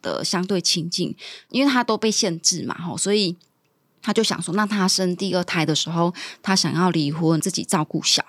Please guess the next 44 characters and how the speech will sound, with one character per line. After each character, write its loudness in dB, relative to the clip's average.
孩。 -4
所 0
以 2
后 0
来 2
我 0
们 0
理 0
解 -6
他 -4
这 -2
样 0
子 -4
的 -4
诉 -6
求 -6
之 -6
后， -2
那， 2
呃， 0
就 -4
是 2
也 2
帮 2
忙 0
他 -2
跟 -2
夫 -6
家 0
做 0
一 2
些 0
可 -4
能， -4
呃， 0
他 0
的 2
想 2
法 -6
的 -8
沟 -6
通， 0
因 2
为 2